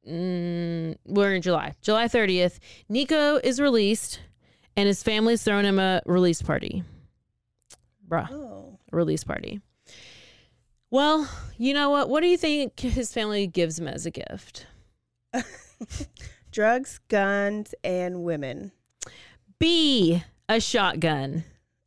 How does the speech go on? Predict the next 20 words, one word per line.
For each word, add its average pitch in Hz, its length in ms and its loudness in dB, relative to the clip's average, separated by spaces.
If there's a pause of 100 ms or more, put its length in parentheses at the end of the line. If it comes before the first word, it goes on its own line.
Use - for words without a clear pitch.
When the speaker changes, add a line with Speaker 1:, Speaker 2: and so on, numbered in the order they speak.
(140)
Speaker 2:
Oh, 202 160 -6
a 170 60 -4
shotgun. - 840 -10
Speaker 1:
A 196 180 2
shotgun. 151 1120 -2 (1080)
They 180 180 4
give 196 340 0
him 269 300 2 (340)
hi-, 220 160 2
a 233 100 2
gift. 170 560 2 (200)
He's 190 280 -2
given 202 380 2
a 339 80 2
shotgun 170 840 2 (380)
from 180 560 0 (140)
his 185 360 -4
Uncle 240 560 4
Warren 175 680 2 (100)
Levering. 151 800 0